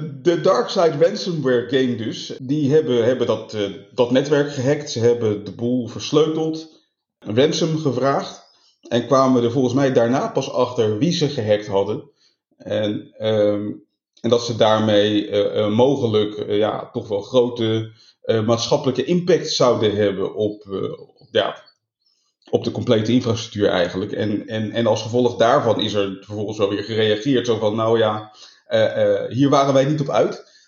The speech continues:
En we zijn alleen maar uit op geld verdienen. En, en ze hebben een soort van, ze hebben een soort van ethisch verantwoord beleid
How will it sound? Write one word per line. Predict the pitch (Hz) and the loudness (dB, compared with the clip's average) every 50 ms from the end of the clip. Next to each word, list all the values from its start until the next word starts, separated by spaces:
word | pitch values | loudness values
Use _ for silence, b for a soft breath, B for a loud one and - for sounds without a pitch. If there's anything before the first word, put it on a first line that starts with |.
| b b | b b
En | - 117 120 | -4 -2 0
we | 123 123 | 0 2
zijn | 135 131 127 | 2 2 2
alleen | 127 123 135 143 | 2 2 2 2
maar | 143 143 - | 2 0 0
uit | - 139 131 139 | 0 0 0 -2
op | 127 | -4
geld | - - 180 156 - - | -4 -2 -2 -2 -2 -2
verdienen. | - 135 117 135 135 143 156 160 156 151 | -6 -6 -2 -2 0 0 0 -2 -4 -4
En, | - 123 120 120 120 117 117 - - _ _ _ | -4 -2 -2 -2 -2 -4 -6 -10 -16 _ _ _
en | - 127 | -6 -2
ze | 120 147 | 0 2
hebben | 143 143 135 | 2 2 2
een | 139 | 0
soort | - 190 175 175 | 2 2 0 0
van, | 175 - 180 165 165 160 156 - - - | 0 0 0 0 0 0 -2 -4 -6 -8
ze | - - 160 | -6 -2 0
hebben | 160 190 214 190 | 2 2 2 0
een | 185 | -2
soort | - - - 247 240 233 | -4 -2 0 0 0 0
van | 240 226 | -2 -4
ethisch | - - 190 226 226 214 - 208 190 - - - | -2 0 0 0 0 -2 -6 -6 -6 -6 -6 -4
verantwoord | 180 170 165 220 214 214 180 156 143 156 160 160 160 160 160 156 135 | -4 -2 0 2 0 0 -2 -4 -6 -4 -2 -2 -2 -4 -6 -6 -2
beleid | 151 143 147 156 175 160 156 143 - - - | 0 2 2 2 2 0 0 -2 -4 -10 -18